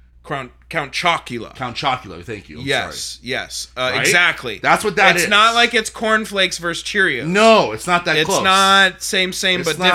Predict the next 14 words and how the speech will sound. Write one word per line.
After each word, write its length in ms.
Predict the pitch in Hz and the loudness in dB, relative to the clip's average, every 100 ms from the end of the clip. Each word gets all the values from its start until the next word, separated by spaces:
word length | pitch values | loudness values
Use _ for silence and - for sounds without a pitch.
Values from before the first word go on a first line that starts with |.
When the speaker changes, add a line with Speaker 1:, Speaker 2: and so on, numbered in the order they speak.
| 170 | 2
Speaker 1:
different. 160 | 135 | 0
Speaker 2:
Cinnamon 260 | 202 196 180 | -2 -4 -6
Toast 340 | 196 180 - | -6 -8 -10
Crunch 340 | - 170 165 123 | -4 -2 -2 -4
versus, 560 | 156 151 139 139 127 | -6 -4 -6 -8 -8
you 80 | 127 | -8
know, 120 | 131 | -8
honeycombs. 720 | 123 156 135 - 90 - - - | -6 -4 -4 -8 -12 -12 -20 -12
Speaker 1:
Cocoa 360 | 180 180 151 117 | -4 -4 -4 -8
Puffs. 540 | 117 - - - - | -12 -18 -16 -14 -10
Speaker 2:
Yeah, 320 | 123 143 110 | -6 -4 -4
right, 200 | 101 127 120 | -4 -8 -8
Reese-, 300 | 135 - | -10 -10
R-, 140 | 120 | -10